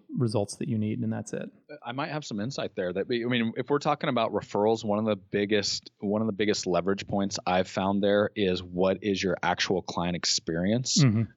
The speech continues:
Speaker 2: What, what's that life cycle look like where people are just, like, raving about you?
Speaker 1: Right.
Speaker 2: Um, so if you want me to go in there, I, I could definitely share some things that I've seen some of our advisors do that really stand out and, and keep them from being that commoditized,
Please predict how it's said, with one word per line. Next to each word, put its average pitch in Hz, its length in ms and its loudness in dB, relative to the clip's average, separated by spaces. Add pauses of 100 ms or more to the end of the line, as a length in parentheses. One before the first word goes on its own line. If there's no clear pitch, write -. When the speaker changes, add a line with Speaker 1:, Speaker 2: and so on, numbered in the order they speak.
(100)
Speaker 2:
What, 98 280 2
what's 104 240 0
that - 280 -2
life 92 220 0
cycle 90 460 -2
look 117 200 -2
like 90 240 0
where 90 100 0
people 135 360 -2
are 98 80 2
just, 90 240 -4
like, 82 200 -2 (180)
raving 92 400 0
about - 340 -6
you? - 80 -4 (300)
Speaker 1:
Right. 127 240 2 (160)
Speaker 2:
Um, 95 400 0 (100)
so 107 540 2 (120)
if 113 200 -2
you 110 80 2
want 131 160 2
me 220 60 0
to 202 60 -2
go 110 200 2
in 139 100 0
there, 117 160 0
I, 104 180 2
I 107 120 0
could 104 160 -4
definitely 113 340 0
share 104 220 0
some 98 160 -6
things 101 180 -4
that 98 100 0
I've 95 100 0
seen 98 180 -4
some 101 160 -4
of 90 100 -4
our 95 200 4
advisors 92 580 0
do 92 220 2
that 87 120 -2
really 92 640 2 (420)
stand 98 480 0
out 85 340 2 (100)
and, 85 360 -2
and 90 180 -4
keep 117 260 0
them 101 140 0
from 98 160 -4
being 92 200 2
that 85 180 -4
commoditized, 85 920 0